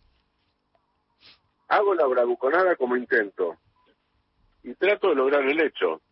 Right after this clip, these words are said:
Y van a insistir en esto, van a insistir, digo, a mí no me extraña que en algún caso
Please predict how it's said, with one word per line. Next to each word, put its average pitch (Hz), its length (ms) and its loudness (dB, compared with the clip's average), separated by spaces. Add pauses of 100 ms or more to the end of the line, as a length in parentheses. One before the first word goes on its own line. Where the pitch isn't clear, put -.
(800)
Y 143 120 -4
van 208 220 2
a 240 40 4
insistir 220 540 -4
en 104 140 -2
esto, 82 440 -6 (460)
van 170 180 2
a 170 40 0
insistir, 165 500 -4
digo, 98 200 -2
a 101 60 0
mí 175 160 0
no 170 160 0
me 156 80 0
extraña 170 480 0
que 110 120 -2
en 104 60 -2
algún 117 300 -2
caso 156 500 -2